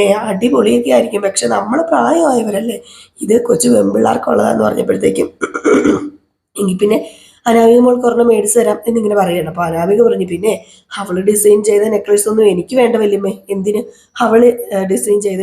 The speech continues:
നെക്ലേസ് ഇനി ഇട്ടോട് നടന്നു കഴിഞ്ഞിട്ടുണ്ടെങ്കിൽ ഇനി അവക്ക് തന്നെയായിരിക്കും വെയിറ്റ്. എനിക്ക് ഈ നെക്ലേസ് ഒന്നും വേണ്ട" എന്ന് പറഞ്ഞ് നമ്മുടെ അനാമിക അങ്ങ് പോവാണ്. ജലജയ്ക്കാണെങ്കിൽ ഒരു എത്തും പിടിയും കിട്ടുന്നില്ല. ഇത് എങ്ങനെയായിരിക്കും സംഭവിച്ചിട്ടുണ്ടായിരിക്കുക? ഇതിനി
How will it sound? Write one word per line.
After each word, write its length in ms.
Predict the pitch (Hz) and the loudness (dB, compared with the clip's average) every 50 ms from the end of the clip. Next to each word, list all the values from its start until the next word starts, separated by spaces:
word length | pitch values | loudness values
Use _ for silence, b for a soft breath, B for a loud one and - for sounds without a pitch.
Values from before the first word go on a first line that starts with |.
| 196 | -4
നെക്ലേസ് 420 | 196 185 185 - 185 190 190 190 - 202 | -4 -6 -8 -6 -4 -4 -2 -2 -4 -2
ഇനി 120 | 196 196 | -2 -2
ഇട്ടോട് 380 | 190 180 180 _ 196 185 190 208 | -2 -2 -2 _ -2 0 2 4
നടന്നു 260 | 202 175 175 180 202 | 2 2 2 2 2
കഴിഞ്ഞിട്ടുണ്ടെങ്കിൽ 640 | 202 185 175 180 196 190 - 190 175 180 180 190 240 B B B B B B - | 2 2 0 -2 -4 -4 -4 -6 -6 -6 -6 -6 -8 B B B B B B -4
ഇനി 140 | 190 180 180 | -2 0 0
അവക്ക് 340 | 175 170 180 170 - 233 220 | 2 0 0 0 2 2 2
തന്നെയായിരിക്കും 460 | 220 214 214 214 208 190 185 196 190 | 2 2 2 2 0 0 -2 -6 -4
വെയിറ്റ്. 320 | 180 170 165 165 165 - - - b b b b _ | -4 -2 -4 -2 -4 -6 -8 -10 b b b b _
എനിക്ക് 340 | 190 170 170 170 180 214 208 202 - | -4 -2 -2 -2 0 -2 -2 -2 0
ഈ 80 | 233 240 | 2 4
നെക്ലേസ് 400 | 240 240 233 - 233 226 226 233 226 | 4 4 4 4 2 2 2 2 0
ഒന്നും 160 | 214 214 214 | 0 2 0
വേണ്ട" 240 | 202 185 180 180 185 - - 185 | 0 0 2 0 0 -2 -2 -4
എന്ന് 160 | 175 165 160 | -4 -4 -2
പറഞ്ഞ് 280 | 170 170 175 185 196 196 196 | -4 -4 -4 -4 -6 -6 -4
നമ്മുടെ 240 | 208 208 202 214 220 | -2 0 2 2 2
അനാമിക 440 | 214 208 208 202 202 220 220 240 233 | 2 2 0 0 0 0 2 2 2
അങ്ങ് 140 | 233 226 233 | 2 2 2
പോവാണ്. 400 | 233 202 175 175 185 180 151 - - B B B B B B B B - | 2 0 0 0 -2 -2 -2 -4 -10 B B B B B B B B -2
ജലജയ്ക്കാണെങ്കിൽ 800 | 185 175 165 147 151 151 - - - - 214 208 202 214 220 220 | 0 0 0 0 -4 -4 -6 -6 -2 0 2 2 4 6 6 6
ഒരു 60 | 220 | 6
എത്തും 280 | 220 214 - - 226 233 | 4 2 0 0 2 2
പിടിയും 220 | 226 220 220 220 | 2 2 2 0
കിട്ടുന്നില്ല. 340 | 214 202 202 196 196 185 185 180 | -2 -4 -4 -4 -4 -4 -4 -4
ഇത് 80 | 185 165 | -4 -4
എങ്ങനെയായിരിക്കും 580 | 160 160 180 208 226 220 208 208 208 - 240 233 | -4 -4 0 2 2 2 2 0 -2 -2 -4 -2
സംഭവിച്ചിട്ടുണ്ടായിരിക്കുക? 1120 | 233 226 196 - 185 196 208 202 - - - 185 160 151 160 160 170 165 165 165 - 170 - B B B B B B B B _ _ - | 0 -2 -2 -2 -2 -4 -4 -4 -6 -10 -10 -10 -6 -4 -2 -2 -2 -2 -4 -8 -8 -10 -10 B B B B B B B B _ _ -2
ഇതിനി 300 | 180 185 185 196 208 | 2 2 4 4 4